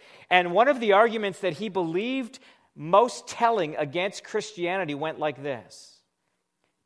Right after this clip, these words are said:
"Christianity can't be true because the written accounts of the resurrection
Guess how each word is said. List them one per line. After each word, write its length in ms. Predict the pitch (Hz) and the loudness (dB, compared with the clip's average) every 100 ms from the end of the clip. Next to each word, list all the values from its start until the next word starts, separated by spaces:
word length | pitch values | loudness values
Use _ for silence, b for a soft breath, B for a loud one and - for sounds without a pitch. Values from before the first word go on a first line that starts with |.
| _ - | _ -8
"Christianity 800 | - 226 - 220 208 233 196 180 | 0 0 0 0 2 2 -2 -6
can't 420 | - 202 226 180 | -2 0 0 -2
be 100 | 196 | -6
true 580 | - 208 170 156 233 233 b b b b - | -4 0 0 0 -4 -10 b b b b -8
because 380 | 185 226 214 160 | 0 4 4 4
the 100 | 180 | 0
written 440 | 160 233 226 240 | 4 2 2 -2
accounts 500 | 214 - 214 226 - | -2 0 0 0 -4
of 100 | 175 | -4
the 80 | 175 | 0
resurrection 760 | 175 202 185 196 220 - 180 | 2 2 2 2 2 -2 -8